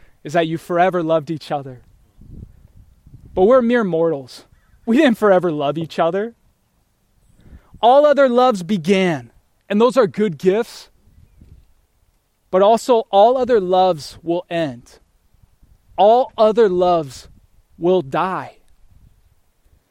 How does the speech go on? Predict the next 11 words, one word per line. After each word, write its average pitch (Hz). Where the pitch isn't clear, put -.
But 175
not 175
so 220
with 170
the 156
love 156
of 147
Christ. -
Because 185
you 180
see, 196